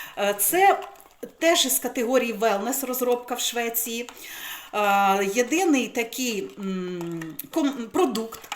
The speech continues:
категорії wellness, який п'ється курсами. Так як оцей комплекс іде постійно, от уже в мене дванадцять років,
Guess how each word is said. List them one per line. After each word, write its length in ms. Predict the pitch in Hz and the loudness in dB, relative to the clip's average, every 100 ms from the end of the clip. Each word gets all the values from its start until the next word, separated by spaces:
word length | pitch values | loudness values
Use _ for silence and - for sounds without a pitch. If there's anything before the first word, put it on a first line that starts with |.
| - - | -16 -4
категорії 560 | 254 277 247 285 285 | -2 0 0 2 0
wellness, 500 | 285 285 285 294 320 - - | 0 2 4 2 2 -4 -10
який 340 | 202 254 262 240 | -4 -4 -2 -6
п'ється 440 | 214 262 359 - | -2 -2 0 -2
курсами. 640 | 370 320 247 - 185 165 143 - - - | 0 0 2 2 0 -2 -10 -12 -16 -2
Так 260 | 294 294 | 0 0
як 200 | 247 226 | -2 -2
оцей 360 | 277 285 - 226 | -2 0 2 2
комплекс 560 | - 190 190 185 185 - | 2 -2 -2 -6 -4 -4
іде 260 | 220 190 160 | -4 -4 -2
постійно, 720 | - 403 - - 185 190 294 | 2 2 2 -2 -6 -4 -4
от 140 | 453 | -4
уже 200 | 403 392 | -2 0
в 40 | 285 | 0
мене 220 | 214 190 | -2 -4
дванадцять 600 | 190 240 196 165 - 143 | -4 -4 -4 -4 -6 -8
років, 380 | 110 160 - | -12 -12 -2